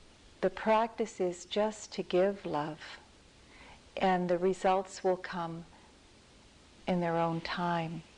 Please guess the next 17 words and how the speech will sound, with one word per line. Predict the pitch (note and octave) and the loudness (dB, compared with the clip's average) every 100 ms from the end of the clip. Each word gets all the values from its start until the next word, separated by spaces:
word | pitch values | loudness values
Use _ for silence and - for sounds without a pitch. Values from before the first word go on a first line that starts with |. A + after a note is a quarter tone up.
| - - - - - - - - - - - - - - - - - - - - - - - - - - - - - | -20 -20 -20 -20 -20 -18 -18 -18 -16 -16 -16 -18 -20 -20 -20 -20 -20 -20 -20 -20 -20 -20 -20 -20 -20 -20 -20 -20 2
It, | A3 G#3+ - | 4 4 0
um, | G#3+ G3 G3 F#3+ - - - - - - - - - - - - - - - - - - - - | -2 0 -2 -4 -10 -20 -20 -20 -20 -20 -20 -20 -20 -20 -20 -20 -20 -20 -20 -20 -20 -20 -20 4
it's | A3 - - | 4 4 2
very | A3+ A#3 B3 | 4 6 6
interesting | - G#3+ - A#3+ - - F#3+ F#3 | 2 -2 0 -2 -2 -2 -2 0
to | G3+ | 0
me | F3+ F3+ F3 | 2 2 2
that | F3+ F3+ - - - | 4 4 2 -12 -16
for | - G3 | -2 0
many | F#3 F#3+ G3 | 4 4 2
people, | G3+ - F3 - E3+ E3+ E3+ - - - - - - - | -2 -4 -4 0 2 2 0 -10 -20 -20 -20 -20 -20 0
I | F#3 F3+ | 2 4
hear | F3 F#3+ | 4 2
many | F3+ E3+ F3 | 4 0 -2
stories | - - E3+ F3+ F#3 | -4 0 2 4 2
about | F#3 E3+ E3 - | -2 0 -2 -2
metta, | E3+ E3+ - E3+ | -2 -4 -2 -4